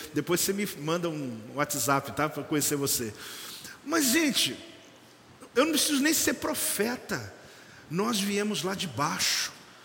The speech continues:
superando, vencendo, rompendo na vida.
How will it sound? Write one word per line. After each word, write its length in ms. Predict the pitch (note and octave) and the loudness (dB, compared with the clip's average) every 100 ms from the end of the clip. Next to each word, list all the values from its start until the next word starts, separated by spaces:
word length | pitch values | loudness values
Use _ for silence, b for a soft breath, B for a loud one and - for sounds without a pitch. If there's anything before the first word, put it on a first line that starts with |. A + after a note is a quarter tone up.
| - | -4
superando, 880 | - - F3 G3+ E3+ D#3 F#3 F#3 B2 - B B - | 0 0 2 0 0 0 0 -2 -6 -12 B B -8
vencendo, 1000 | A2+ G3 D#3+ - - - F3+ G3 C#3 A2 B B - | 2 2 4 2 2 2 0 -2 -6 -10 B B -6
rompendo 640 | F#3 F#3 - G#3 A3 G3+ | -2 -2 4 4 6 2
na 140 | F#3 | 0
vida. 500 | C#3 - D#3+ F#3 C#3 | -2 -4 -6 -4 -8